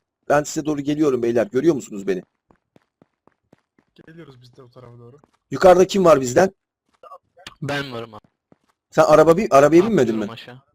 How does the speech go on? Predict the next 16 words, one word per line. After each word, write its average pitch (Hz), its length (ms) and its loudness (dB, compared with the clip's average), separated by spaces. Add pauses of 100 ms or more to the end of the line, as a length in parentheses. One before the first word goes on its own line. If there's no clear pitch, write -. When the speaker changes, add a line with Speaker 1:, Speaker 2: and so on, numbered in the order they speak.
(580)
Speaker 3:
Yok. 120 160 -16 (1300)
Speaker 1:
Ben 135 80 -4
hop 170 360 0
uça 165 200 -4
uça 160 180 -4
gidiyorum 139 380 -2
vallahi 90 300 -6
şu 104 100 -12
an. 92 100 -12
Tamam, 180 220 4
patikadan 208 460 4
beni 202 120 8
alın 165 160 6
abi. 107 240 4 (120)
Önünüze 165 280 -2
çıkacağım. 110 320 -8